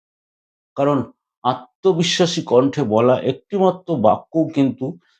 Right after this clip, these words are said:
নীরবতার চাইতেই অনেক বেশি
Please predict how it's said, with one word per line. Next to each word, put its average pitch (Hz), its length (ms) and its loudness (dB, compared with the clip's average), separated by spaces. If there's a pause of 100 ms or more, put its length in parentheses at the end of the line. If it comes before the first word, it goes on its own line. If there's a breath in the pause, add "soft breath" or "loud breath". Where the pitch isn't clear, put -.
(120)
নীরবতার 110 580 0
চাইতেই 110 540 -4 (680)
অনেক 185 420 -2
বেশি 120 440 -4